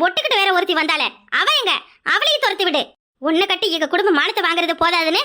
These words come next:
இன்னொன்னையும் தொத்தி வச்சிருக்கு. வயசு பொண்ணை யாராவது இப்படி வயசு பையன் இருக்கிற வீட்டுல இருக்க அனுமதிப்பாங்களா? இதுலயே இவ லட்சணம் தெரியல. ஹம், இவ எப்படியாப்பட்ட கேடு கட்டவனு இப்பதானே தெரியுது. லீலாவதி, துரத்தி இவங்கள. வாயை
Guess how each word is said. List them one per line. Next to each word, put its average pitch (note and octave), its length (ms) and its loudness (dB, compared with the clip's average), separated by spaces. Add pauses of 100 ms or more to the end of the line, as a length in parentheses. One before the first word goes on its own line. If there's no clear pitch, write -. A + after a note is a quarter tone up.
(400)
இன்னொன்னையும் C5 420 2
தொத்தி F#4 180 0
வச்சிருக்கு. C#4 300 -4 (460)
வயசு C#4 380 0
பொண்ணை G4 180 2 (120)
யாராவது G4 340 0
இப்படி F4 200 -2
வயசு D#4 300 -2
பையன் F#4+ 200 0
இருக்கிற F#4 200 0
வீட்டுல F#4 220 0 (380)
இருக்க B4+ 260 2
அனுமதிப்பாங்களா? A4 540 0 (440)
இதுலயே F4 420 0
இவ E4 120 0
லட்சணம் F4 360 0
தெரியல. A4+ 280 2 (400)
ஹம், F4 120 -4 (320)
இவ C#4 120 -2 (120)
எப்படியாப்பட்ட E4 440 0 (120)
கேடு F#4 220 0
கட்டவனு D#4 360 -2 (400)
இப்பதானே G4 580 0
தெரியுது. C#4 280 0 (440)
லீலாவதி, G4+ 380 0 (280)
துரத்தி C#5+ 340 0
இவங்கள. C5+ 220 2 (500)
வாயை C#5+ 220 4